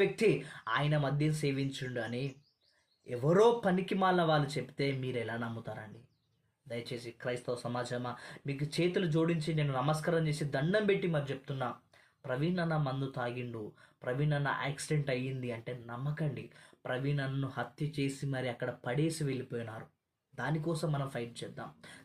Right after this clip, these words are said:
దానికోసం మనం పోరాడదాం. ఇరవై నాలుగు గంటల్లో రావాల్సిన పోస్ట్ మార్టం రిపోర్ట్ ఇంకా ఎందుకు ఆలస్యం అవుతుంది అంటే ప్రవీణ్ అన్న హత్య కేసులో చాలా పెద్ద పెద్ద వాళ్ళు కూడా ఇన్వాల్వ్ అయి ఉన్నారు అని మనకు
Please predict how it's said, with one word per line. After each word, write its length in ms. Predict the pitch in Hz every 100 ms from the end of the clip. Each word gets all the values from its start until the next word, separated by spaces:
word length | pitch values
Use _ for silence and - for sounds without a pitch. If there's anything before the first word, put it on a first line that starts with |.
| -
దానికోసం 500 | 135 180 190 180 170 147
మనం 120 | 127 -
పోరాడదాం. 420 | 123 127 120 117 117 -
ఇరవై 180 | 185 214 208
నాలుగు 200 | 202 185
గంటల్లో 360 | 180 185 190 175 151
రావాల్సిన 520 | 160 190 190 - 196 247 151 - - _ 175
పోస్ట్ 280 | 214 208 208
మార్టం 200 | 196 165
రిపోర్ట్ 280 | 156 190 214 - 180
ఇంకా 240 | 170 220 190
ఎందుకు 260 | 190 202 180 156
ఆలస్యం 320 | 151 156 147 131
అవుతుంది 400 | - 123 131 120 - _ -
అంటే 200 | 117 156 226 - - - - _ _ -
ప్రవీణ్ 540 | 139 156 196 202 190 180
అన్న 100 | 180 156
హత్య 200 | 151 165 156 156
కేసులో 420 | 151 - 139 147 180 - 135
చాలా 400 | 127 139 151 160 147 - -
పెద్ద 400 | 135 131 - 175 -
పెద్ద 240 | 156 143 151 139
వాళ్ళు 200 | 131 127 135
కూడా 120 | 175 143
ఇన్వాల్వ్ 440 | 131 143 147 143 139
అయి 80 | 131 123
ఉన్నారు 340 | 123 120 117 113
అని 120 | 143 370 - - - -
మనకు 240 | 123 143